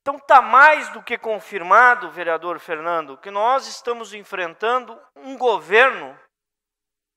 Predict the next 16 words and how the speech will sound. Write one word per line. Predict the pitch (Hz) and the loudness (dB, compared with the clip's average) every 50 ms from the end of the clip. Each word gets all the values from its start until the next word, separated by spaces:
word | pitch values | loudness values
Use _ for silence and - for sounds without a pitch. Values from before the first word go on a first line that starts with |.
| _ _ _ | _ _ _
que | - - 262 | -16 -12 -12
não | 269 262 240 233 226 240 254 285 294 311 311 - - - _ _ _ _ _ _ _ _ _ _ _ _ _ _ _ _ _ _ | -10 -10 -8 -2 2 4 4 6 4 4 0 -4 -12 -20 _ _ _ _ _ _ _ _ _ _ _ _ _ _ _ _ _ _
mede | - 175 196 208 220 247 269 285 302 - - 262 | -20 -12 -4 0 2 4 4 4 2 0 -4 -10
esforços | 254 226 - - - - - 214 233 247 262 262 - 262 262 233 - - - _ _ _ _ _ _ _ _ _ | -10 -10 -12 -16 -12 -2 4 6 6 6 6 2 -4 -14 -16 -16 -18 -20 -20 _ _ _ _ _ _ _ _ _
para | - 226 226 233 220 | 4 4 6 6 4
reduzir | 196 190 233 285 285 233 254 226 170 165 214 240 247 | 2 2 0 -2 -2 -4 -10 -14 -12 -10 -8 -8 -8
os | 262 233 214 | -8 -10 -14
investimentos | 233 220 208 226 208 - - 208 202 208 214 - - 202 | -12 -10 -8 -8 -8 -8 -10 -10 -8 -10 -10 -10 -12 -12
em | 220 | -10
educação. | 214 214 226 214 - 233 208 - - 165 156 151 _ _ _ _ _ _ _ - - - _ _ _ | -10 -10 -8 -6 -6 -6 -4 -4 -6 -8 -8 -8 _ _ _ _ _ _ _ -20 -20 -20 _ _ _
E | 190 202 240 | -8 -4 0
eu | 285 302 269 | 0 0 0
volto | 190 - 175 226 262 294 311 294 277 | -2 0 4 6 6 6 6 4 0
a | 240 | -2
frisar | - - 226 202 165 - 190 202 208 196 | -4 -4 -14 -16 -6 0 2 2 4 4
aqui | 165 147 - - 202 233 254 254 202 | 2 -2 -6 -12 -16 -14 -14 -14 -16